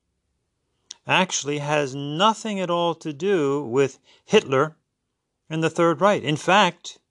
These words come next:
Hitler never ever used the word swastika. Swastika, of course, is a Sanskrit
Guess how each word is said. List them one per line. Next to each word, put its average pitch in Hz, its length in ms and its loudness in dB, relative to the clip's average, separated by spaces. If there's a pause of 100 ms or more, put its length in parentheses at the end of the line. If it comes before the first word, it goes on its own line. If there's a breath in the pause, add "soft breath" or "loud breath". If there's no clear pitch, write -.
(600)
Hitler 156 500 2
never 160 720 0
ever 175 320 2
used 160 680 -2
the 151 120 -4
word 151 480 2
swastika. 170 720 -2 (640)
Swastika, 127 480 2
of - 80 -2
course, 240 320 0
is 123 120 -4
a 131 60 -2
Sanskrit 143 540 -2